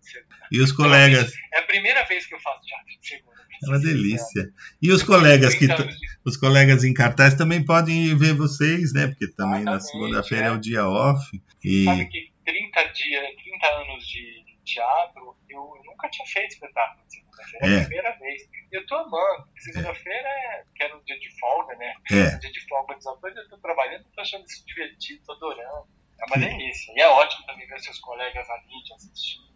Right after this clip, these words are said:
Speaker 2: Que bacana.
Speaker 1: Mas olha, eu vou te falar, segunda não é um dia só de pessoal da classe teatral,
Speaker 2: Não,
Speaker 1: Tem
Speaker 2: claro que
Speaker 1: público,
Speaker 2: não.
Speaker 1: público que não é, que não trabalha com teatro,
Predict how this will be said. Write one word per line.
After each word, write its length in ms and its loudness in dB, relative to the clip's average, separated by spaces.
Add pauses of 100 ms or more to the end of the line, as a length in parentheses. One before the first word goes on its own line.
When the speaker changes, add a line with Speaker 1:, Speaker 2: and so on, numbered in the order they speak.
(100)
Speaker 2:
Que 220 -6
bacana. 800 -4
Speaker 1:
Mas 140 2
olha, 140 0
eu 60 -2
vou 100 -8
te 80 -12
falar, 220 -8
segunda 340 -18
não 140 -20
é 120 -16
um 40 -20
dia 140 -14
só 200 -14
de 280 -18 (160)
pessoal 340 -4
da 120 -4
classe 420 -2
teatral, 460 -8
Speaker 2:
Não, 460 8
Speaker 1:
Tem 140 4
Speaker 2:
claro 340 4
que 120 -2
Speaker 1:
público, 220 -2
Speaker 2:
não. 200 -6
Speaker 1:
público 600 -16
que 160 -12
não 120 -20
é, 120 -14 (160)
que 100 -20
não 100 -20
trabalha 400 -12
com 120 -20
teatro, 440 -6